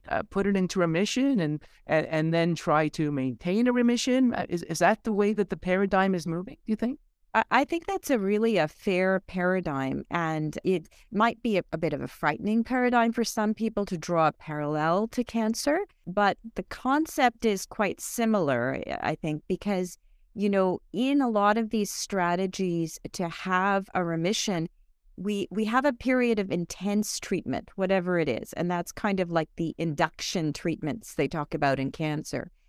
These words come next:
Speaker 2: But after that, we have to, to sort of stay, stay in that disease-free state, if you will, and that requires some maintenance. So I think that paradigm is, is a good one, and not everyone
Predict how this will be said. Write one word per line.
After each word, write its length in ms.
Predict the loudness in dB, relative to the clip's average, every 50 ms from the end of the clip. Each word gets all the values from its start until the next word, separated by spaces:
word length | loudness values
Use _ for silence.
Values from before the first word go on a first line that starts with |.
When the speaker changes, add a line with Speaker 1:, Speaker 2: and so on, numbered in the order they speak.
| _ _ _ _ -2
Speaker 2:
But 100 | 0 4
after 480 | 4 4 4 2 0 0 0 0 2
that, 380 | 4 4 2 4 2 2 0 -2 -6 _ _ _ _ _
we 100 | -2 -2
have 300 | 0 2 0 0 0 -2
to, 220 | -2 0 0 0 0
to 180 | -2 -6 -8 -8
sort 240 | -4 -4 -2 -2 -2
of 160 | -2 -4 -8 -14
stay, 640 | -18 -16 -14 -14 -4 -2 -2 0 0 -2 -2 -4 -4 -6
stay 480 | -10 -14 -8 -6 -4 -2 0 0 -2 -2
in 260 | -2 -2 -4 -2 0
that 380 | 0 2 2 0 -2 -4 -4 -2
disease-free 880 | 0 0 0 0 -2 -2 0 0 -2 -4 -8 -10 -4 0 0 0 0
state, 540 | -2 -4 -6 -4 -2 -2 0 -2 -4 -2 -4
if 160 | -4 -2 -2
you 140 | -2 -2 0
will, 380 | 0 0 0 0 -2 -4 -6 -8 _ _ _ _ -8 _
and 160 | -2 0 2
that 180 | 4 2 2 2
requires 640 | 0 -2 -2 -4 -2 -2 0 0 0 0 -2 -4
some 300 | -6 -6 -4 -4 -2 -2
maintenance. 640 | -2 -2 -2 -4 -4 -4 -4 -4 -4 -6 -8 -8 -2
So 160 | 0 2 2
I 100 | 2 2
think 240 | 0 -2 -4 -2 0
that 220 | 0 0 0 -2
paradigm 560 | -2 0 0 2 2 2 0 0 0 0 0
is, 180 | -2 -2 -4 -4
is 180 | -6 -4 -2 -2
a 100 | -2 -4
good 300 | -2 -2 -2 -2 -2 -2
one, 280 | -4 -6 -6 -6 -10 -10 _ -2
and 280 | 0 2 2 2 4
not 240 | 4 4 4 4 4
everyone 580 | 4 4 4 2 0 0 2 0 0 -2 -4